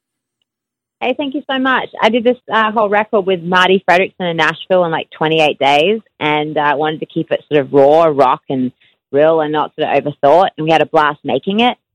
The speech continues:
And, um, it just put out Sinner's Hymn, the first single, and just shot the music video for Impulsive, the second single, yesterday. So, and doing a live whiskey show with my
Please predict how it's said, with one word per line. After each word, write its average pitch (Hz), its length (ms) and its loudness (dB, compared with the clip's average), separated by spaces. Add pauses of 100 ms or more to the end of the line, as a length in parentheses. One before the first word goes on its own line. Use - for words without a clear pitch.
And, 147 320 -2
um, 143 420 0 (320)
it 170 100 0
just 196 140 -4
put 214 120 2
out 190 200 0
Sinner's 185 260 0
Hymn, 208 360 0
the 175 100 -4
first 175 240 2
single, 220 480 2
and 165 340 -2
just 175 220 0
shot 185 160 2
the 175 80 -10
music 170 240 -2
video 156 460 2
for 160 100 0
Impulsive, 147 540 -2
the 135 120 -4
second 151 300 -2
single, 139 320 0
yesterday. 127 640 -2 (100)
So, 131 280 4 (480)
and 156 120 2
doing 160 280 2
a 151 40 4
live 156 320 2
whiskey 156 400 -4 (140)
show 143 340 4
with 135 140 -6
my 135 140 0